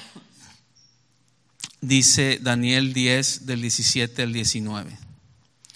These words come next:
"¿Cómo pues podrá el siervo de mi señor hablar con mi señor?" O sea, está hablando que Daniel,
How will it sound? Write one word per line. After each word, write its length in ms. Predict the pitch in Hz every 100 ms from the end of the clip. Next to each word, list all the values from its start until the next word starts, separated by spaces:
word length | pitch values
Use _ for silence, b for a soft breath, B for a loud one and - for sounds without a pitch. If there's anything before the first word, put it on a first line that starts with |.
| b b b b b _
"¿Cómo 300 | 190 240 233
pues 280 | 233 226 220
podrá 300 | 214 185 190
el 80 | 196
siervo 400 | 202 185 190 190
de 100 | 175
mi 120 | 151
señor 500 | 151 143 147 156 -
hablar 420 | 139 135 135 139
con 180 | 160 143
mi 120 | 135
señor?" 500 | - 117 110 104 120 -
O 40 |
sea, 120 | -
está 180 | 123 151
hablando 500 | 143 143 147 151 147 B B B -
que 180 | 131 127 131 -
Daniel, 600 | 120 123 127 156 156